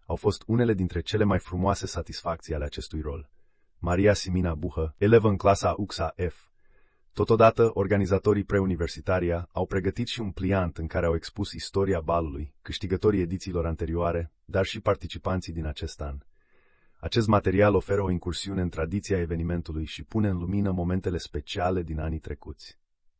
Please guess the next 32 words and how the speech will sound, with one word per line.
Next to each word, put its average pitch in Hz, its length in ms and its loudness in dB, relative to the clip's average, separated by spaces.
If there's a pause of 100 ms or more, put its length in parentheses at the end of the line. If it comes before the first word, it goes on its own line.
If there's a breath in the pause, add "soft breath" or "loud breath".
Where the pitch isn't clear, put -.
(480)
Cine 117 220 2
sunt 101 240 -2
Miss 101 220 0
și - 120 -6
Mister? - 500 -6 (480)
La 90 100 -4
spectacol 107 560 2
ar 95 100 4
fi - 100 -6
trebuit 95 320 -2
să - 100 -4
participe 87 480 -4
paisprezece 87 640 -2
elevi, 80 400 -6 (240)
însă 92 220 -6
trei 107 240 4
băieți 98 320 4
au 92 60 0
lipsit 87 360 -6
din 87 140 -2
motive 85 340 -2
medicale, 82 600 -4 (260)
fiind 110 240 4
înlocuiți 98 400 4
de 98 60 4
organizatori. 80 800 -2 (120)
Astfel, 98 340 0
participanții 98 680 2
au 87 60 2
fost - 260 -4
Octavian 90 520 2
Toma, 85 460 -2